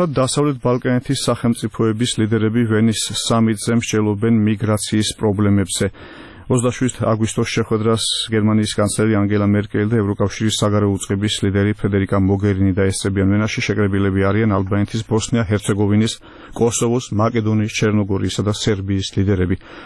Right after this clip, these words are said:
სამიტამდე ერთი დღით ადრე გერმანიის კანცლერმა სამარცხვინო უწოდა ძალადობას მიგრანტების წინააღმდეგ. ევროკავშირის ქვეყნები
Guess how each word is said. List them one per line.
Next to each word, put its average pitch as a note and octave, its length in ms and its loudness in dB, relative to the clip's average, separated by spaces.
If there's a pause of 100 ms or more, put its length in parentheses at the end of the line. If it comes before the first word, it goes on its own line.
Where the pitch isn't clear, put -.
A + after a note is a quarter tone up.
(120)
სამიტამდე G#2+ 500 2
ერთი G2+ 200 -2
დღით - 220 -4
ადრე G#2 200 0
გერმანიის G2+ 440 2
კანცლერმა G#2+ 440 0 (120)
სამარცხვინო A#2 560 2 (100)
უწოდა G2+ 260 0 (320)
ძალადობას G#2+ 520 0 (100)
მიგრანტების G2+ 580 -2
წინააღმდეგ. G2 480 2 (520)
ევროკავშირის A2 580 0
ქვეყნები G#2+ 360 0